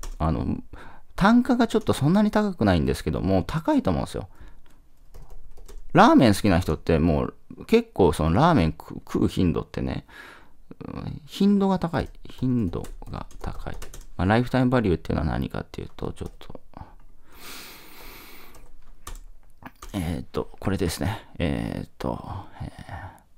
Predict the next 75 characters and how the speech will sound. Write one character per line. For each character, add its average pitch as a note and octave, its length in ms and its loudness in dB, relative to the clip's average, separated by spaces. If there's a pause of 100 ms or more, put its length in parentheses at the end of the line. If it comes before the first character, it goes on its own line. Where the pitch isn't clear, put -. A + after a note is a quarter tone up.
顧 - 140 -6
客 G2+ 260 4
生 G2+ 240 4
涯 F#2 140 6
価 E2+ 160 -2
値 - 100 -10
と。 - 100 -10 (360)
ま D#3+ 100 6
あ、 C#3+ 40 8
要 E3+ 220 8
は A2+ 200 10
お G2 80 4
客 D#3 220 4
さ F3+ 140 2
ん F#3 120 2
が、 G3 240 2 (300)
え E2 240 0
ー、 - 0 -
生 F3+ 260 6
涯 F#2+ 120 8
に E2+ 80 4
わ D#2+ 100 2
た G#2 100 2
っ - 40 0
て - 120 0
そ - 120 2
の F2+ 100 6
お F#2+ 40 8
店 A2 220 6
に A2 100 6
お F#2 120 2
金 G#2+ 240 6
を F#2+ 80 6
ど F#2 120 6
れ G2+ 80 6
だ B2 120 2
け C3+ 80 0
落 C3 80 2
と C#3+ 120 4
す - 100 -4
の E2+ 100 -2
か - 140 -2
っ - 60 -12
て - 100 -12
い - 40 -6
う - 20 -4
話 - 300 -6
で - 60 -8
す - 120 -6
ね。 D3 120 0 (840)
で、 D#3+ 240 4 (240)
特 G3+ 240 4
に F#2 80 8
ラ A2 180 8
ー E3 40 8
メ G3 100 6
ン G3 40 6
屋 G3 120 6
さ F#3 140 2
ん F#3 80 2
な F3+ 80 4
ん E3+ 100 4
か - 120 -2
は、 D#2 260 4 (180)
僕 E3 220 4
は D#2 120 8
こ E2+ 140 2
の C2 200 0 (100)
エ G#2 100 8
ル C3+ 100 4
テ D3 120 -2
ィ C#3+ 60 4
ー C3+ 40 2
ブ C3 120 4
イ、 - 120 0